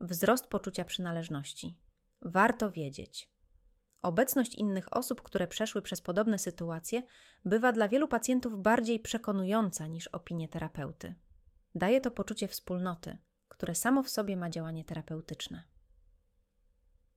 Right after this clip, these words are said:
Kto powinien iść na terapię grupową? Terapia grupowa jest szczególnie pomocna dla osób z trudnościami społecznymi, na przykład fobią społeczną,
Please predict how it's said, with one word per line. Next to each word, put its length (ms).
Kto 240
powinien 420
iść 320
na 100
terapię 400
grupową? 600
Terapia 360
grupowa 440
jest 260
szczególnie 440
pomocna 480
dla 160
osób 320
z 60
trudnościami 560
społecznymi, 720
na 80
przykład 480
fobią 320
społeczną, 640